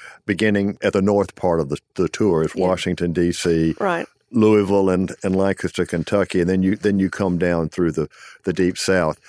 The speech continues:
Speaker 1: and you just hit communities, and you discuss characters and incidents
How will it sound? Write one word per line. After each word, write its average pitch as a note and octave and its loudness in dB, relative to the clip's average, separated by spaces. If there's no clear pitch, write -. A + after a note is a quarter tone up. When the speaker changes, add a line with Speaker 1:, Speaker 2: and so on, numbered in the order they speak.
Speaker 1:
and F#2+ 0
you G2 2
just G2+ 0
hit - -4
communities, G2 0
and F2+ -2
you A2+ 0
discuss G2 -2
characters A#2+ -2
and F#2 -2
incidents G2 -2